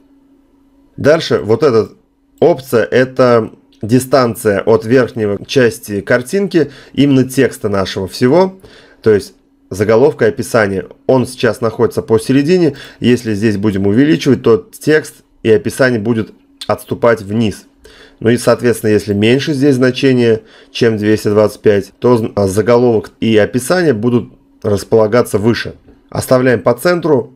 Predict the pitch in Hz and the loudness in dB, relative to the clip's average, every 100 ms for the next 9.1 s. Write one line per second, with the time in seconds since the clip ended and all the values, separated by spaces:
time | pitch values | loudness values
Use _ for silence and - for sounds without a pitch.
0 | _ 143 139 127 139 127 107 104 101 165 | _ 0 2 0 2 2 0 -2 0 -2
1 | - 143 123 107 - - 131 127 - 120 | 0 0 0 -2 -6 -4 -2 -2 -2 -4
2 | - - 175 180 127 104 123 127 110 113 | -4 0 0 2 0 2 2 2 2 0
3 | 110 - - 117 113 - 117 113 - - | -4 -6 0 0 0 0 0 2 0 -4
4 | 107 117 113 104 95 85 _ _ _ _ | 0 2 4 2 -2 -10 _ _ _ _
5 | _ _ _ _ _ _ - 165 180 - | _ _ _ _ _ _ 0 2 2 -2
6 | - - _ 113 135 131 110 - 120 113 | -20 -20 _ 0 0 0 -2 0 -2 0
7 | 110 117 95 107 139 151 147 127 - - | 0 0 0 -2 0 2 0 -2 -6 -2
8 | 120 131 110 95 107 110 101 98 107 90 | 0 0 -2 -2 2 2 2 -4 -6 -8